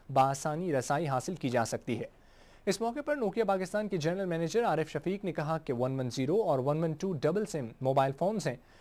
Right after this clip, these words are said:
जिनमें नोकिया की अनोखी और इंडस्ट्री लीडिंग ईजी स्वीप टेक्नोलॉजी मौजूद है।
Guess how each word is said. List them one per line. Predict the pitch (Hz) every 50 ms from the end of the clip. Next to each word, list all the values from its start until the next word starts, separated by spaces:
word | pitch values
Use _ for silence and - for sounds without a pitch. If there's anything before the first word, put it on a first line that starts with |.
| - - 151
जिनमें | 147 165 180 190 208 202
नोकिया | 151 135 139 135 - 196 196 196
की | 196 - 196
अनोखी | 156 131 127 131 135 - - 220 233
और | - - 156 147 -
इंडस्ट्री | - 143 135 143 151 147 - - 196 196 175
लीडिंग | 143 135 135 127 127 117 110 117 151
ईजी | 156 160 151 165 208 208
स्वीप | - - - 175 165 - -
टेक्नोलॉजी | 147 131 - 139 135 139 143 131 196 202
मौजूद | 165 139 127 113 - 117 101 -
है। | - -